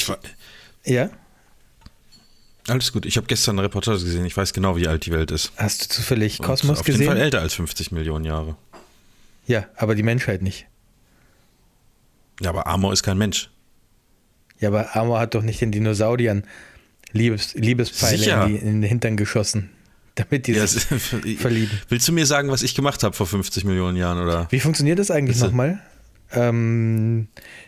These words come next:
Speaker 2: du
Speaker 1: Ja.
Speaker 2: st-, du schießt einen Pfeil auf jemanden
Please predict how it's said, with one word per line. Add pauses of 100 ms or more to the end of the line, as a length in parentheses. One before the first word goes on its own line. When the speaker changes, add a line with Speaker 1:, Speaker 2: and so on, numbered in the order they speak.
(120)
Speaker 2:
du
Speaker 1:
Ja.
Speaker 2:
st-,
du
schießt
einen
Pfeil (180)
auf
jemanden